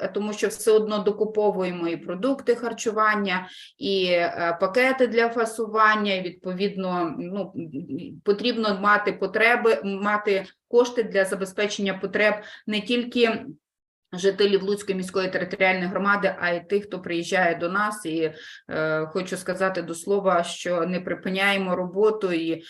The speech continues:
якщо по показниках вчорашнього дня,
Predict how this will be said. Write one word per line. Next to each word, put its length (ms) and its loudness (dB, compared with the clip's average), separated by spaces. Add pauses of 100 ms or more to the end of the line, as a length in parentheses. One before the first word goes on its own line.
(140)
якщо 280 -2
по 120 0
показниках 600 0
вчорашнього 680 2
дня, 380 0